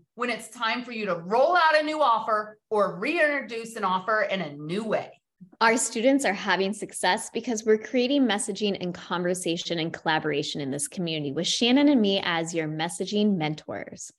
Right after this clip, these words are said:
Speaker 2: So take a look at the content personality club dot com and grab your spot. I'll reach out as soon as I see you've enrolled. Now, back to the show.
Speaker 1: Yes, Amy, how much time we have? 'Cause I got a hot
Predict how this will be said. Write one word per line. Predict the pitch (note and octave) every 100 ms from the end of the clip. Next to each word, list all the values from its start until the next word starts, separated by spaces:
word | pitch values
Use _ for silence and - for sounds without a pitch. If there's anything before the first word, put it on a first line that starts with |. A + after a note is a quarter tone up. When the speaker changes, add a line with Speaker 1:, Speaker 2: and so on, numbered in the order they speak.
| - - - -
Speaker 2:
So | - A#3+
take | A#3+ B3+ B3+
a | F4
look | D#4 A#3+ C4 - - -
at | F#3+
the | F#3+
content | F3+ - E3+ G3 G3+ C4+ C4+
personality | B3 G#3 G#3 A3+ F#3+ E3+ E3 D#3
club | - F3+ F3 E3+
dot | F3 D3+ -
com | - E3+ F3+ B3+
and | G#3+ G3+
grab | D#3 C#3+
your | D#3 F3+
spot. | - C#4+ C#4+ - _ _ - - -
I'll | G#3+
reach | B3 A#3+
out | B3 A3+
as | A#3
soon | - B3+
as | C4 B3+
I | B3
see | B3+ A#3+ A3+
you've | A3+ G#3
enrolled. | A3+ A3+ C#4 A3 - _ _ _ _
Now, | F#3+ F3 E3 C4 D#4 _ _ _
back | F#3+ E3 -
to | -
the | A3
show. | C#4+ - - - _ _ _ _ _ _
Speaker 1:
Yes, | A#3 G3+ G3+
Amy, | C4+ C#4
how | C#4+ D#4+
much | D#4+
time | C#4+ C4
we | C4+
have? | B3 G#3
'Cause | A3+ A3+
I | A#3+
got | B3
a | G3+
hot | - A3 G3+